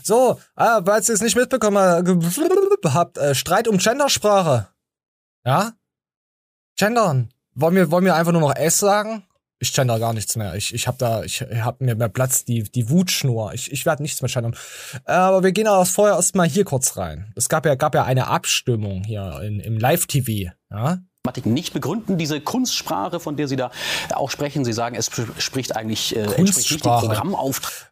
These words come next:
Speaker 1: Wenn eine Kunstsprache, äh, wenn das eine Kunstsprache ist, darf ich dann jetzt mit Hi-, Hip-Hop-Slang auch, äh, das, das, das Wort mit Farbigen und so sagen?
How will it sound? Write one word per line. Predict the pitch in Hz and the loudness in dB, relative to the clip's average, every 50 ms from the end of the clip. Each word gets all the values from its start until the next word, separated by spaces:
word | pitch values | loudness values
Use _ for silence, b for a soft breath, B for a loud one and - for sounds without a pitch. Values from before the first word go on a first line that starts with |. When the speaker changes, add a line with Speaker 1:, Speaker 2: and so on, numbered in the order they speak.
| _ - | _ -4
Speaker 1:
Wenn | - 139 143 | -2 0 2
eine | 151 143 131 | 2 0 2
Kunstsprache, | - 170 214 262 - - - - - - 147 151 165 180 180 185 202 214 208 - | 2 2 2 2 2 0 -2 -2 -2 0 2 2 2 2 4 4 4 2 2 2
äh, | - 156 170 175 170 170 165 151 | 2 4 4 4 4 4 4 4
wenn | 156 | 2
das | 160 156 - - | 2 2 0 0
eine | 131 143 143 135 | 0 0 0 0
Kunstsprache | 131 - 226 285 - - - - 180 180 180 170 | 0 0 0 0 0 -2 0 2 2 4 4 4
ist, | 175 - - 156 | 2 2 2 2
darf | 156 175 185 | 2 2 0
ich | 180 - | -2 -2
dann | 165 156 | -2 0
jetzt | 151 135 - 147 | -2 -2 -2 -2
mit | 143 131 - - - | -4 -4 -2 -4 -4
Hi-, | 131 135 156 | -2 0 0
Hip-Hop-Slang | 160 202 - 196 180 - - - 180 170 175 180 - | 0 0 0 0 0 0 0 2 4 4 4 2 0
auch, | - 131 139 143 139 139 135 - - - _ _ _ _ _ _ _ _ _ _ - | 2 2 4 4 4 4 2 -2 -6 -14 _ _ _ _ _ _ _ _ _ _ -4
äh, | 143 127 | -2 0
das, | 143 135 - - | 2 2 0 0
das, | - 151 139 131 - | 0 0 0 0 -2
das | 143 135 135 139 131 - | -4 -2 -2 -2 0 0
Wort | 151 156 - | 0 0 0
mit | 143 120 | -2 -2
Farbigen | - - - 127 143 165 196 208 208 220 208 | -2 0 0 2 2 4 2 2 2 0 -2
und | 196 202 208 | 0 0 0
so | - 214 202 | 0 0 2
sagen? | 170 180 180 196 208 226 240 254 | 2 2 2 2 2 -2 -6 -12